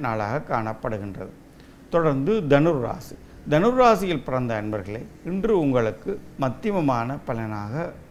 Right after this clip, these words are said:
காணப்படுகின்றது. தொடர்ந்து மகர ராசி. மகர ராசியில் பிறந்த அன்பர்களே, இன்று உங்களுக்கு மேன்மை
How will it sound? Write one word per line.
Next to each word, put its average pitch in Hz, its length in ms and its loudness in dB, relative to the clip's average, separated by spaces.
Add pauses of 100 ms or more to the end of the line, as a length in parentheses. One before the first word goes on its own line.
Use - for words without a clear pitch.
காணப்படுகின்றது. 104 840 -6 (680)
தொடர்ந்து 147 400 2 (220)
மகர 123 200 2 (120)
ராசி. 98 280 -4 (400)
மகர 180 280 4
ராசியில் 185 420 2
பிறந்த 127 300 -2
அன்பர்களே, 104 420 -6 (340)
இன்று 196 300 0
உங்களுக்கு 120 500 0 (420)
மேன்மை 175 340 0